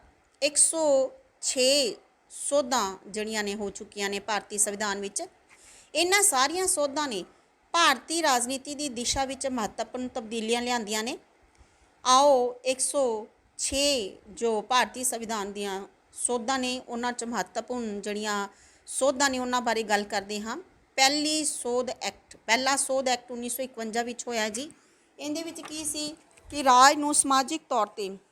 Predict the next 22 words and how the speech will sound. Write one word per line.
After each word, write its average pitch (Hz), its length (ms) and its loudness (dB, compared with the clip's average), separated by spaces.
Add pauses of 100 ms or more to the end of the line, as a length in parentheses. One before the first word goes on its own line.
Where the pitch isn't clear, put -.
(360)
ਪਛੜੀਆਂ 311 440 2
ਸ਼੍ਰੇਣੀਆਂ 254 460 0
ਦੀ 269 120 -8
ਤਰੱਕੀ 262 420 -8
ਲਈ 254 200 0
ਵਿਸ਼ੇਸ਼ 247 520 -2
ਪ੍ਰਬੰਧ 214 360 -2
ਕਰਨ 196 280 -6
ਦਾ 196 120 0
ਅਧਿਕਾਰ 196 340 -4
ਦਿੱਤਾ 165 300 -12
ਗਿਆ 165 180 -16 (800)
ਤੇ 262 100 4
ਨੌਵੀਂ 254 560 4 (120)
ਅਨੁਸੂਚੀ 233 600 -8 (440)
ਸ਼ਾਮਲ 233 400 2
ਕੀਤੀ 175 300 -12
ਗਈ। 156 200 -12 (840)
ਪਹਿਲਾਂ 269 600 6
ਅੱਠ 262 200 -6
ਅਨੁਸੂਚੀਆਂ 254 580 -6
ਸਨ। 277 260 -2